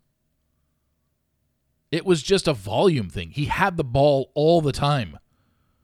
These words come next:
He can't shoot. I don't know how he benefits the Clippers in any way. He doesn't play defense anymore,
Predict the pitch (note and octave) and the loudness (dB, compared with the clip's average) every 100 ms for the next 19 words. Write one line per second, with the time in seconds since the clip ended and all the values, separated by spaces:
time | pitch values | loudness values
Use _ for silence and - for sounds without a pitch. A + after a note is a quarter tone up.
0 | _ _ _ _ _ _ _ _ _ _ | _ _ _ _ _ _ _ _ _ _
1 | _ _ _ - F3 D3+ - F#3+ A3+ - | _ _ _ -6 -6 -4 -2 0 0 -2
2 | - - A#3 D3+ - _ _ _ _ _ | -4 -2 0 0 -2 _ _ _ _ _
3 | _ _ _ F3+ B3+ B3 F#3 - A3 A3 | _ _ _ -2 0 0 -4 -2 2 2
4 | G3 D#3+ F3+ E3 E3+ - D3+ E3+ D#3+ C#3 | 2 2 2 2 -2 -4 -4 -4 -2 -2
5 | C#3+ C3+ D#3+ F#3 D#3 D3 E2+ - _ _ | -4 -6 -4 -2 0 0 -2 -10 _ _
6 | _ _ _ _ _ _ - C3 A#2 D3+ | _ _ _ _ _ _ -10 -8 2 4
7 | F3+ A#3 A3+ G#3 D#3+ C3 B2+ A2 A#2 A2 | 4 2 2 2 -2 -2 -2 -2 -2 -2
8 | G#2 A2 A2 | -2 -4 -6